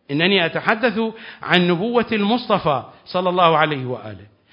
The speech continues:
التي هي لا تشبه نبوة الأنبياء إطلاقًا في أي جهة من جهاتها. الموضوع متسع، ولكنني أذكر لكم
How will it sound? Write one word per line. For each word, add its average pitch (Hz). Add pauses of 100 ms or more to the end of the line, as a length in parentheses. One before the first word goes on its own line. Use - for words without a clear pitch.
(160)
التي 190
هي 190
لا 233
تشبه 208
نبوة 220
الأنبياء 202
إطلاقًا 127 (300)
في 196
أي 226
جهة 226
من 196
جهاتها. 123 (4000)
الموضوع 269
متسع، 220 (120)
ولكنني 226 (680)
أذكر 226
لكم 240